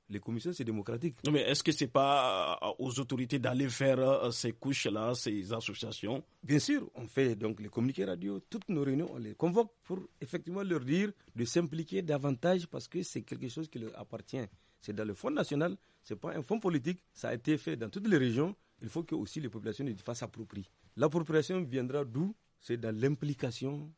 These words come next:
Speaker 1: n'est-ce pas, et la participation des populations dans les différentes commissions, donc qui seront mises en place, une dizaine. C'est à cela là que les gens vont venir s'exprimer et dire effectivement ce qui va se passer. Mieux, lorsqu'il y a eu le lancement ici, il y a eu des bruits.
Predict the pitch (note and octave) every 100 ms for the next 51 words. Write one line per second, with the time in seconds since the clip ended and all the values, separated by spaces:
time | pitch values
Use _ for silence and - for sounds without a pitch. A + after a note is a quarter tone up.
0 | - G#2+ - B2+ C3+ A#2 C3 B2 G2 -
1 | A#2+ - C3+ B2 C3+ C#3+ F#2+ A2+ A2 G#2
2 | - C3+ A2 G#2 G2 C3+ D#3 - A#2+ A2+
3 | C#3 G#2 _ - A#2+ A2+ G#2 A2 A#2 A#2+
4 | G#2+ G2 C3+ - G#2 F#2+ G#2+ C3+ B3+ _
5 | _ - - - - - - B3+ F#3 -
6 | E3 C#3 D3 D#3 C#3 C3 A#2+ A2+ - A2
7 | A2+ E3+ - _ - A2 A#2 F#3+ - -
8 | A#2+ B2+ C#3 C#3+ D#3 A#2 A#2+ A2+ G#2 A2
9 | F#2+ _ - A2 D3+ A3 A3 G#3+ F3+ -
10 | C#3+ D3 B2+ G2+ E2 - A#2 B2 G3 F#3+
11 | - G2+ F#2 _ _ G2+ C#3 C#3+ B2 D3+
12 | G3